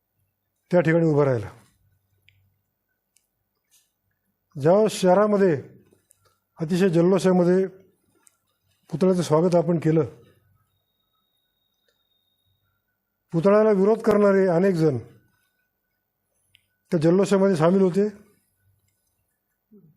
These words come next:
त्यांचे किमान पन्नास फ्लेक्स त्या पुतळ्याच्या भोवती त्यांनी लावले होते.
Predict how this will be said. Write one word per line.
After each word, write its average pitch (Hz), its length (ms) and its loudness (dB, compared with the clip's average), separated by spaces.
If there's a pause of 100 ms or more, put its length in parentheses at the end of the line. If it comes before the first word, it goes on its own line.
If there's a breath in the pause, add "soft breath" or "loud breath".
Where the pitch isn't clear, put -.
(2750)
त्यांचे 180 420 0 (760)
किमान 220 360 0
पन्नास 208 500 0
फ्लेक्स 190 300 0 (1080)
त्या 175 100 -2
पुतळ्याच्या 185 400 0
भोवती 160 260 0
त्यांनी 160 220 0
लावले 139 200 0
होते. 117 200 -8